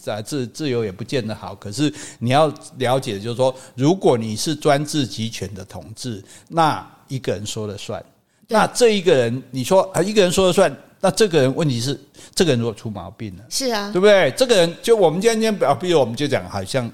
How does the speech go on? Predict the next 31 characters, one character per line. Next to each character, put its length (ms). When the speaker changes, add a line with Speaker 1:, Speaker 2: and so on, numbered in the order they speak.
Speaker 1:
习 180
近 180
平 160
好 140
了， 280
Speaker 2:
嗯。 100
Speaker 1:
哦， 140
习 160
近 240
平， 320
你 320
今 200
天， 320
至 140
少 200
中 280
国 160
以 40
前 220
虽 100
然 140
是 160
集 180
权 300
专 240
制， 160
可 160
至 160
少 220
他 100
是 240